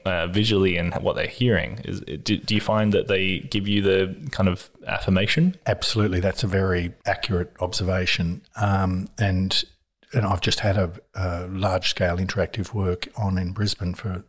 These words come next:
Speaker 2: three weeks as part of a festival up there called Curiosity,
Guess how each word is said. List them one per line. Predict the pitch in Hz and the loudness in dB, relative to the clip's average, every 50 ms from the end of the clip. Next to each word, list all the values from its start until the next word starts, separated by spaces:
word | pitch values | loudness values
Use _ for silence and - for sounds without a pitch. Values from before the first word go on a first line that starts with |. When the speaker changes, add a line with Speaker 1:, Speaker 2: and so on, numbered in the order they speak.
| _ | _
Speaker 2:
three | - - - 104 95 | -8 -4 -2 -2 0
weeks | 98 98 92 90 - - | 0 -2 -4 -4 -4 -4
as | 95 - | -4 -4
part | - - 117 92 90 92 | -6 -4 -2 -2 -2 -2
of | 92 92 | -2 -6
a | 87 90 | -8 -8
festival | - - - 95 - - - 95 90 | -6 -4 -2 -2 -2 -2 -2 -4 -4
up | 90 - | -4 -4
there | 104 98 92 | -4 -4 -4
called | - - 92 95 95 - - - - - - - - - - | -4 -4 -4 -4 -4 -8 -12 -12 -12 -12 -12 -12 -14 -12 -6
Curiosity, | - - 107 95 98 90 90 90 - - - 127 117 - - - 85 82 92 120 | -2 0 2 2 4 2 2 2 0 0 0 0 0 0 -2 -2 -2 -4 -6 -8